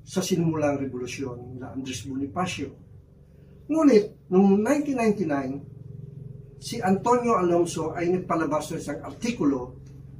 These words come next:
at sinasabi niyang si Rizal ay isang armed rebel. Ito po ang kanyang artikulo. At sinasabi niya dito na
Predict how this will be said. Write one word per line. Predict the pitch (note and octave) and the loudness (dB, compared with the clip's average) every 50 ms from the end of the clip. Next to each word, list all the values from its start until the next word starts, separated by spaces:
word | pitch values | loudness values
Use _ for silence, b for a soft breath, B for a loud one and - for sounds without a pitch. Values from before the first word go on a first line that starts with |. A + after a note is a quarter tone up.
| - - - - - | -18 -18 -8 0 4
at | A#3 B3 B3 - - - - - - | 6 6 6 4 -2 -14 -14 -16 -16
sinasabi | - - - A#3+ A#3+ A#3+ A#3+ - B3 B3 G#3 A3+ G#3+ | -12 -8 -2 0 0 0 4 6 6 6 6 6 4
niyang | A3 G#3+ G3+ G3 F#3 F#3 F#3 F#3 - - - - - - - - - - - - - - - - - - - - - - - - - - - - - - - - - - - - - | 6 6 6 6 6 6 4 2 -2 -8 -16 -18 -18 -18 -18 -18 -16 -16 -16 -14 -14 -14 -12 -12 -12 -12 -12 -12 -14 -14 -14 -14 -14 -14 -14 -14 -14 -16 -16 -16 -16 -18 -16 -14 -6
si | - C#4+ D4+ | 0 2 4
Rizal | C#4+ C#4 - - - F3 E3 D#3+ | 4 4 4 4 2 2 2 2
ay | F3+ G3 A3 | 2 0 0
isang | G3 - - F3+ E3+ D#3+ D#3 D#3 D3+ - - - - - - - - - - - - - - - - - - - - - - - | 0 0 0 0 0 0 -2 -4 -8 -10 -12 -14 -12 -12 -12 -12 -12 -12 -12 -12 -10 -10 -10 -10 -10 -10 -10 -10 -10 -10 -8 -4
armed | - C#3+ D#3 E3+ F3 E3+ C#3+ C3 C#3 B2+ C#3+ | 0 2 4 6 6 4 2 0 -4 -4 -2
rebel. | C#3 E3 F3 - C#3+ C#3+ B2 A#2+ - - | 2 2 2 2 2 0 0 -2 -4 -8
Ito | - - G3 - C3+ | -6 -4 -4 -2 0
po | D3+ D3 C#3 | 0 0 0
ang | C3+ - | -2 -2
kanyang | F3 E3+ D#3 D#3+ D3+ D3 D3 C3+ - - - - - - - - - | -2 -2 -2 -2 -2 -2 -4 -4 -6 -8 -8 -10 -10 -10 -10 -10 -8
artikulo. | - C3+ A#2+ - - D3+ C3+ - C#3+ B2+ C3 - - - - - - - - - - - - - - - - - - | -8 -8 -8 -6 -6 -6 -4 -4 -4 -4 -4 -6 -8 -8 -10 -10 -10 -10 -10 -10 -10 -10 -10 -10 -10 -10 -8 -8 -6
At | - - - | -6 -4 -2
sinasabi | E3+ C#3+ D#3+ - - G3+ G3+ F#3 G3+ G3 | -2 -2 -2 2 4 4 6 6 6 6
niya | G3 F#3+ | 6 6
dito | F3 G#3+ A3+ - - E3 D3 C#3 C3+ - - - - - - - - - - - - - - F3+ | 4 4 2 2 0 0 0 0 0 -4 -8 -16 -16 -14 -14 -14 -14 -14 -14 -12 -12 -4 2 4
na | F#3 G#3+ A3+ A3 A3+ A3 F#3+ | 4 6 6 4 4 2 2